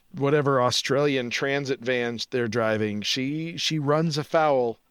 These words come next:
of some nomadic scoot trash. Con-, it's a, it's a, it's a subdivision of the larger congregation.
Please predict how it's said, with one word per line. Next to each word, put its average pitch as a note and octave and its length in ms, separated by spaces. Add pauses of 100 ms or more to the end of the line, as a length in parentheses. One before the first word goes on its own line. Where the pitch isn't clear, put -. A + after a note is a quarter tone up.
(280)
of G#2+ 160
some A#2 340
nomadic A2+ 760 (720)
scoot - 1160 (880)
trash. A#2+ 640 (760)
Con-, C#3 340 (100)
it's C#3 200
a, B2+ 100 (100)
it's C3+ 160
a, B2+ 60
it's A#2 160
a A#2 140
subdivision E3+ 840
of B2+ 140
the A2+ 280
larger C#3+ 640
congregation. C3+ 1000